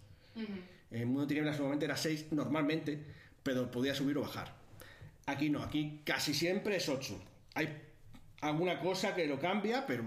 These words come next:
Speaker 2: casi siempre es ocho. Y los dieces explotan, si eres especialista y tal, son como de éxitos de calidad. Y bueno, los magos pueden conseguir que incluso el nueve o el ocho,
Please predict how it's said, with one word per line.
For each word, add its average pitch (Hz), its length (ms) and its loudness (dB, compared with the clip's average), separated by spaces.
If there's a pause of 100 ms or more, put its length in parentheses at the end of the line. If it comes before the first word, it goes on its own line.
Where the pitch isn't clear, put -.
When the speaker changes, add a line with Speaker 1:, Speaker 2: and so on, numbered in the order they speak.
(100)
Speaker 2:
casi 127 160 0
siempre 165 200 0
es - 60 -2
ocho. 123 320 0
Y 143 60 2
los 135 240 2
dieces 165 340 0
explotan, 233 540 0 (440)
si 123 300 -2
eres 131 200 0
especialista 131 500 -2
y 147 60 -2
tal, 220 280 -2 (480)
son 113 160 -2
como 110 180 0
de 107 200 0
éxitos 127 300 -2
de 131 80 0
calidad. 147 440 0 (1300)
Y 135 220 4
bueno, 143 200 2
los 127 100 0
magos 151 260 2
pueden 170 180 2
conseguir 151 360 0
que 123 240 2
incluso 127 260 0
el 113 80 0
nueve 151 520 2
o 135 100 2
el 135 80 2
ocho, 156 480 -2